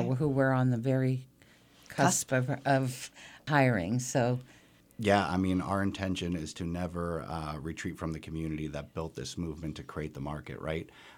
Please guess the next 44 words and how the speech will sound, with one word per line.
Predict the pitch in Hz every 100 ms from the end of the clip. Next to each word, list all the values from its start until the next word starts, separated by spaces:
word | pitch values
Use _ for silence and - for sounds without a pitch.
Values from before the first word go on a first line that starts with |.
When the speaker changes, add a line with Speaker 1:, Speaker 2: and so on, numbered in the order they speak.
| -
Speaker 3:
If | 85
anything, | 87 110 98 80 78 107 - - -
we'll | 90
be | 92 90
able | 85 87
to | 87
go | 80 85 95 113
to | 92
these | 80 82
events | 80 80 80 80 85
and | 87 80
sell | 104 123
things | - 65 60 -
like | 80 78
fresh-made | - 90 85 - 87 78
hummus | 92 87 69 82
right | 80
on | 78
Broad | 78 82 85
Street. | - - 73 73 - - -
Uh, | 80 80
we'll | 82
have | 90 85
additional | 80 85 80 90
staff | 87 - 80 120 - - _ _
to | - 85 78 76 76 - -
coordinate | 113 131 82 -
with | 69 - -
for | - 76
these | 78 85
events. | 82 76 76
So, | 87 80 - - - - -
no, | 90
we're, | 85 90
we're, | 95 98 - 92
our, | 101 101 -
our, | 92 95 98 -
our | 101
intention | 95 90 85
is | 82
to | 87
continue | 80 78 85 78
to |
stay | 76 - 78 78